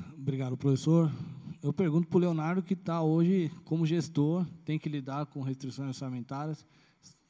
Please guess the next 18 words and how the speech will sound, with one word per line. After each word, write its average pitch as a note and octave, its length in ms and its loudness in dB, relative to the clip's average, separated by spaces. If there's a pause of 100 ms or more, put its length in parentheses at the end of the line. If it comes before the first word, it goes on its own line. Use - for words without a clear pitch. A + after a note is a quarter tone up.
(260)
Queria D3 140 -8
saber E3 220 -2
se D#3+ 120 -4
faltam E3 360 -4
recursos, D3 760 0
o C3 60 -8
que, B2+ 520 -8 (560)
como C#3+ 140 -8
você C#3 220 -12
tem D3+ 160 -4
sentido C#3+ 540 -4
desse C#3 280 -8
lado C3 220 -8
do C3 100 -10
balcão, C3+ 560 -8 (640)
é, A2+ 680 -12 (280)
se - 140 -18
tem, C3+ 520 -8